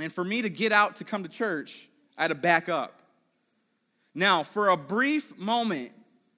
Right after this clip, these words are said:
I have to look at my rearview mirror, okay, as I'm pulling backwards out of my,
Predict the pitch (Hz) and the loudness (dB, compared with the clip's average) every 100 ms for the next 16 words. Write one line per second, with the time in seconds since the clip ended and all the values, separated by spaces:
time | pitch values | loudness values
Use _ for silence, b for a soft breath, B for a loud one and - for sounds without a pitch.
0 | _ _ _ _ - 156 208 196 202 196 | _ _ _ _ -8 -4 -2 -2 -4 -2
1 | 175 165 175 180 165 160 165 131 110 - | -2 -2 0 -2 -2 -6 -6 -8 -12 -20
2 | _ _ _ _ _ _ _ - 151 185 | _ _ _ _ _ _ _ -8 0 2
3 | 190 190 - 202 185 160 180 190 175 165 | 2 0 -4 -4 -4 -4 -4 -2 -2 -2
4 | 165 151 147 131 | -2 -2 -2 -4